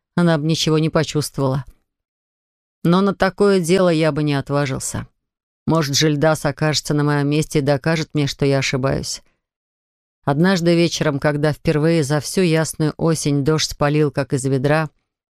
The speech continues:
ему пришлось провожать Флору домой.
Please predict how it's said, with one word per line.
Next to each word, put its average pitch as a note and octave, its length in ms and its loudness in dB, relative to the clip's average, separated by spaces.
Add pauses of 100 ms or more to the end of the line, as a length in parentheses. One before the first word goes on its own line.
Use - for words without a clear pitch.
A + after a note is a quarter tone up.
(200)
ему F3+ 260 2
пришлось D#3+ 480 0
провожать D3 520 0
Флору E3 380 0
домой. D3 480 -2